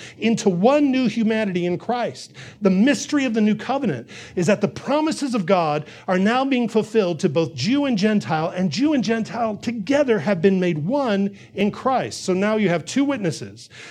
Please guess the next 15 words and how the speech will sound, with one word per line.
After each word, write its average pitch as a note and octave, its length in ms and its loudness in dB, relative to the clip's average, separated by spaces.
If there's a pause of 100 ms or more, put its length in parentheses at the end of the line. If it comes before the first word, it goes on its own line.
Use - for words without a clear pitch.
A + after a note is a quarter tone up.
(120)
You D#3+ 100 -2
have D#3 300 0
the C3 80 -2
church - 400 2
made F#3 160 2
up E3 120 2
of C3 140 -2
believing A3 440 2
Israel E3+ 500 2 (240)
and E3+ 240 0
Gentile F#3+ 640 0
converts C3 560 -4 (220)
who B3 200 6
become G3+ 760 2 (180)
one. C#3+ 640 2